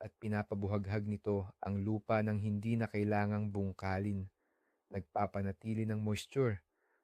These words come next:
tumutulong sa pag-absorb ng abono, at kahit nagtataboy ng ilang peste.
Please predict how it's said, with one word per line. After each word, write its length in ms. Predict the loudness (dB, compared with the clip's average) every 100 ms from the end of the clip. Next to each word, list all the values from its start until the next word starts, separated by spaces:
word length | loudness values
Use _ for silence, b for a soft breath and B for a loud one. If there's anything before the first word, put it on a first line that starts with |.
| _
tumutulong 720 | -4 -2 -2 -2 -2 0 0
sa 160 | -2 -2
pag-absorb 560 | 0 0 0 2 2
ng 160 | 2 -2
abono, 560 | 0 2 2 2 -2 -6 b b b b
at 160 | -8 -8 _ -2
kahit 320 | 2 2 0
nagtataboy 640 | -4 -2 -4 -2 0 2
ng 160 | 2 0
ilang 240 | 0 0
peste. 640 | 0 0 0 0 0 0